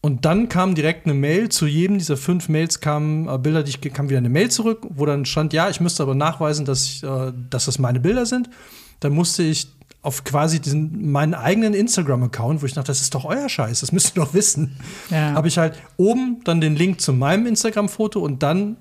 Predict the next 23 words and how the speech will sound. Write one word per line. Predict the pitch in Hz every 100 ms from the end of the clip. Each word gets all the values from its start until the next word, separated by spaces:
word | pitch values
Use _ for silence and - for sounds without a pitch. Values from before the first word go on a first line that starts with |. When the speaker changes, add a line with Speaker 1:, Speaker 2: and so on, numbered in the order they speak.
| -
Speaker 1:
darunter | 135 131 165 208 208
den | 156
Link | 135 151 165
zu | -
dem | 131 123
geklauten | 113 - 151 214 247
Foto | - 233 233
und | 240 151 135
dann | 151 170
geschrieben, | 156 - 165 175 175 -
dass | 143
das | 139 135
mein | 127 123
Bild | 147 214
ist. | 269 277 - _ - - _ _ _ - - -
Das | - 147
alles | 190 208
nochmal | 226 196 214
weggeschickt | 226 220 - 240 -
und | - 135 135 147
dann | 170 247
kam | - 190 196 190
wieder | 135 165 226 262